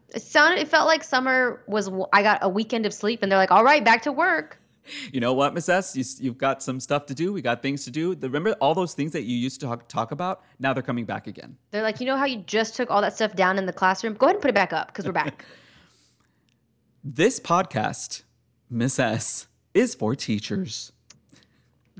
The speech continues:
Speaker 1: I almost could have forgotten 'cause it was summer.
Speaker 2: <laughs> Whatever season we say or believe that it is, <laughs> this podcast is for teachers.
Speaker 1: Yep.
Speaker 2: In that time,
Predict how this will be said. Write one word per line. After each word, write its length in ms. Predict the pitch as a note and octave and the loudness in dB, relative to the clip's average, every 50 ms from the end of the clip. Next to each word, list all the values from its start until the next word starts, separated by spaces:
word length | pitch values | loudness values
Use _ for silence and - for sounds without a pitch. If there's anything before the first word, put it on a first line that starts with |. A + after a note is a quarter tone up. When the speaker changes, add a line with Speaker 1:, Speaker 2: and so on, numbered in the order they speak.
| E3 - | -4 0
Speaker 1:
I 180 | F3+ F#3 F#3+ | 2 2 4
almost 320 | G3+ A3 B3 C4 B3+ - - | 2 2 0 -2 -4 -4 -4
could 120 | - B3 | -2 -2
have 100 | A#3+ A3+ | -2 -2
forgotten 540 | - A#3 A3 G#3 F#3+ F3+ D#3+ E3 E3 E3+ E3+ | 0 0 4 4 4 4 4 2 -2 -6 -8
'cause 240 | - - F3+ E3+ F3 | -6 -4 -4 -2 -2
it 80 | F3 | -2
was 140 | F3+ F3+ D#3+ | -4 -2 -4
summer. 280 | F3 F3 D#3+ - - A3 G3+ F#3 - - - - | -2 -4 -4 -4 -4 -6 -6 -8 -10 -16 -20 -20
Speaker 2:
<laughs> 300 | - - _ _ _ _ | -20 -20 _ _ _ _
Whatever 500 | - F3 C#3 C3+ C#3+ D#3 F3 F#3+ G3+ G#3+ G#3 | -4 4 6 6 6 6 6 4 4 0 0
season 680 | - - D#3+ D#3 D#3+ C#3+ D#3 D#3 D3+ E3 D#3+ D3+ D3+ - _ _ _ _ _ _ _ _ _ _ _ | 0 -2 0 0 0 2 2 2 0 0 -2 -4 -8 -14 _ _ _ _ _ _ _ _ _ _ _
we 260 | B2+ A2+ B2 B2 A#2 | -2 0 2 2 2
say 520 | - - - - C#3 B2+ B2 B2+ B2+ D3 C#3+ | 2 0 2 4 6 6 6 6 4 2 2
or 120 | - C3+ B2 | 2 2 2
believe 480 | G#2 A#2 A#2 A#2 A2 A2 A#2 B2 D#3 | 4 2 2 4 4 4 2 2 2
that 180 | - A#2+ - - | 2 0 4 4
it 200 | A#2+ B2+ - - | 4 4 6 4
is, 520 | A2 A2 C3 F3 - - - - - - - _ _ _ - - | 4 6 6 4 2 2 0 -2 -2 -2 -6 _ _ _ -16 -12
<laughs> 320 | - - - - - - - | -12 -12 -10 -12 -14 -2 4
this 160 | C#3 D#3 C#3+ | 4 4 4
podcast 400 | - B2 A#2+ A#2+ - B2+ B2 A#2 A#2+ | 6 4 4 4 4 2 2 2 0
is 80 | A2 - | -2 0
for 100 | - A#2 | -2 -2
teachers. 560 | - G#2+ G2 G2+ G#2 G#2 G2+ F#2+ - - - _ _ _ _ _ _ _ _ - | 0 0 -2 0 0 -2 -2 -4 -6 -12 -16 _ _ _ _ _ _ _ _ -6
Speaker 1:
Yep. 300 | G3 A3 - - _ - _ _ _ _ _ _ _ _ _ _ _ _ _ _ - - - _ _ _ _ _ _ _ _ _ _ _ _ _ _ _ _ _ _ _ _ _ _ _ _ _ _ _ _ _ _ _ _ _ _ _ _ _ - | -6 -6 -6 -10 _ -20 _ _ _ _ _ _ _ _ _ _ _ _ _ _ -20 -20 -20 _ _ _ _ _ _ _ _ _ _ _ _ _ _ _ _ _ _ _ _ _ _ _ _ _ _ _ _ _ _ _ _ _ _ _ _ _ 4
Speaker 2:
In 280 | E3 F3+ F#3+ G3 F#3 | 6 6 8 6 6
that 260 | C#3+ D3 D#3 E3 - - | 6 6 4 4 0 -4
time, 580 | - B2 A#2+ G#2+ G#2+ A2 A2+ B2+ C#3 C#3+ D3 | -2 2 2 4 4 4 4 2 0 -2 -6